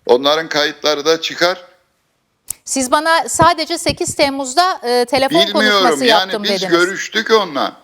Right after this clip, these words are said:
Speaker 2: Siz sekiz Temmuz'da telefon konuşması yaptık dediniz.
Speaker 1: Hatta
Speaker 2: WhatsApp'tan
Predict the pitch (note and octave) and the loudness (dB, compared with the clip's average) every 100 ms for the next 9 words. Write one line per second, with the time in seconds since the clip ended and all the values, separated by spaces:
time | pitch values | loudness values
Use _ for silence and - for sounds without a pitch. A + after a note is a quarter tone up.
0 | _ _ _ _ _ _ _ _ _ _ | _ _ _ _ _ _ _ _ _ _
1 | _ _ _ _ _ _ - _ - - | _ _ _ _ _ _ -20 _ -8 -4
2 | C#4+ C#4+ - - C4 D#4+ - D4 C4 C4 | -2 -2 -4 -2 -2 -4 -4 -2 -2 -2
3 | F4 F4 D4+ C4+ D#4 D4+ - _ _ A3+ | -4 0 -2 0 -4 -4 -12 _ _ -8
4 | G3+ - G3 F#3+ G3 F3+ - F3 - F#3 | -6 -8 -8 -6 -2 -2 -4 -14 -10 -10
5 | E3 F#3+ F4 D5 E3 - F#3+ F3+ - _ | -8 -6 -2 0 0 -2 -2 -2 -4 _
6 | A3 A3+ - A3 F3+ | 0 0 0 2 2